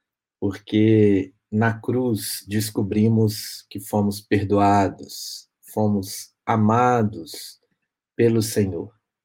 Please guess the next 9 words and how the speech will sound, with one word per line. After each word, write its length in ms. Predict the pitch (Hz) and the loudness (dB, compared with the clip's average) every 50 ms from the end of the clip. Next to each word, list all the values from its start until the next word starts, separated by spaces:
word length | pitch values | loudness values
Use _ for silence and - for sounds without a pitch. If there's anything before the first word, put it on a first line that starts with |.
| _ - | _ -4
né? 280 | 104 110 117 117 110 113 _ - - - - - - - - _ _ _ _ _ _ _ _ _ - | -2 -2 -2 -2 -6 -12 _ -20 -20 -20 -20 -20 -20 -20 -20 _ _ _ _ _ _ _ _ _ 4
Thaisa, 540 | 147 151 143 147 165 160 151 135 110 107 107 | 6 8 10 10 10 10 8 8 6 4 2
tudo 280 | 107 - 156 139 131 | 2 0 0 0 -2
bem? 520 | 104 101 123 135 143 143 139 123 107 110 - _ _ _ _ _ _ _ _ - | 0 2 6 8 10 10 8 6 2 -2 -8 _ _ _ _ _ _ _ _ -4
Bom 160 | 107 120 135 | -2 0 0
dia, 680 | 131 110 104 104 120 127 262 269 247 208 - 82 - - _ _ _ | 0 -2 -4 -4 -6 -6 -4 -2 -2 -2 -2 -4 -6 -14 _ _ _
graça 380 | - - - 117 117 113 - - | -6 -2 -2 -2 -2 -2 -6 -12
e 40 | 107 | -12
paz. 920 | - - 107 110 113 113 107 98 - - - - - - - - - - | -4 0 2 4 6 4 4 2 0 -4 -10 -12 -12 -14 -16 -18 -20 -20